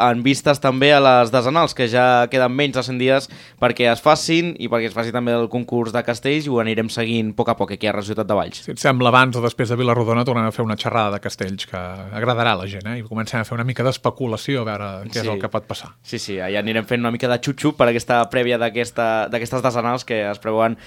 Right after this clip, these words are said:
Speaker 2: I,
Speaker 1: doncs,
Speaker 2: evidentment,
Speaker 1: ben
Speaker 2: les
Speaker 1: apassionants.
Speaker 2: desenals també, eh?
Speaker 1: Sí,
Speaker 2: Segur.
Speaker 1: sí, sí, sí. Seguríssim que, que tornarem, així que nosaltres que posem punt i final també a aquestes càpsules informatives d'aquesta Fira de Sant Úrsula dos mil vint-i-u. L'hem tancat amb aquesta,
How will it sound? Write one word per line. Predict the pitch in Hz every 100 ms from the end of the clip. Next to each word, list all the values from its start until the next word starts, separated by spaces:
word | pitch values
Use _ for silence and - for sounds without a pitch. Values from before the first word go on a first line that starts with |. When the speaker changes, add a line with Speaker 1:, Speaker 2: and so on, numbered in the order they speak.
| - -
Speaker 2:
I, |
Speaker 1:
doncs, | 131 131
Speaker 2:
evidentment, | 131 139
Speaker 1:
ben | 147
Speaker 2:
les | 151 135
Speaker 1:
apassionants. | 135
Speaker 2:
desenals | 139 139 -
també, | 120 90
eh? | 147 160
Speaker 1:
Sí, | 123
Speaker 2:
Segur. | 101
Speaker 1:
sí, | 107
sí, | - 92
sí. | - 87 - - - -
Seguríssim | 151 143 151 147 143
que, | 139 135 127 131
que | 135
tornarem, | 135 135 135 156 170
així | 147 143
que | 135
nosaltres | 135 131 151 160 160
que | 156 143 139 135
posem | 139 143 143
punt | 147 147
i |
final | 143 147
també | 135 135
a | 135
aquestes | 131 123
càpsules | 143 - 143 135 131 135
informatives | 131 139 147 156 160 147
d'aquesta | 147 143 151
Fira | - 202 185
de | 165
Sant | 151 143
Úrsula | 139 147 143
dos | 139 135
mil | 151
vint-i-u. | 143 139 139 156 170 - -
L'hem | 127 120
tancat | 120 123 135
amb | 135 131
aquesta, | 135 127 - 135 127 127 123